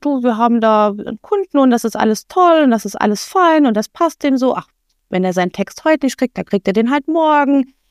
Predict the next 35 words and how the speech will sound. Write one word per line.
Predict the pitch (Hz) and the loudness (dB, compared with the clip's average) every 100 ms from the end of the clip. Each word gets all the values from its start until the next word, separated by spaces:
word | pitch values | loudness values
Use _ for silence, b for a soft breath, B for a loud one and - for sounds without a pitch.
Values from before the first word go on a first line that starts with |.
| _ - | _ 0
Die, | 262 262 | 2 4
die, | 277 | 2
die | 226 269 | 4 2
Kunden | - 370 466 - | 2 0 0 0
sind | 240 190 | 2 2
aber | 120 185 | 2 -2
auch | - | 0
anders, | 185 180 | 0 2
die | - | 0
sind | 220 233 | -2 -4
viel | - 320 | 0 2
entspannter. | 330 - - 311 403 _ - 151 139 196 _ _ _ _ | 2 0 -6 -4 -4 _ -2 0 -2 -8 _ _ _ _
Also, | 233 226 226 _ _ - | -2 2 0 _ _ -4
wo | 226 240 | 0 2
wir | 226 285 | 4 4
hier | 277 285 277 | 4 4 2
fünfmal | - 320 330 311 269 | 2 0 0 2 2
eine | 254 | 4
Reklamation | 277 302 277 254 233 254 285 | 2 2 2 2 2 0 2
drin | 285 294 277 | 2 2 4
haben, | 285 277 | 4 4
weil | 247 254 | 4 2
das | 247 - | 2 -2
Wort, | 220 233 254 254 - | -2 2 2 0 -2
äh, | 254 247 240 220 | 0 2 2 0
irgendwie, | - 262 277 247 262 254 | 0 2 2 2 0 0
weiß | 220 240 247 | 2 2 2
ich | 254 254 | 0 0
nicht, | 254 247 | 0 2
einen, | 240 233 | 0 2
einen, | 233 220 | 0 0
einen | 226 240 | 0 0
falschen | - 240 - 277 | 0 -2 -2 0
I-Punkt | 285 - 247 226 240 | 0 2 0 2 2
hat, | 240 269 | 0 -2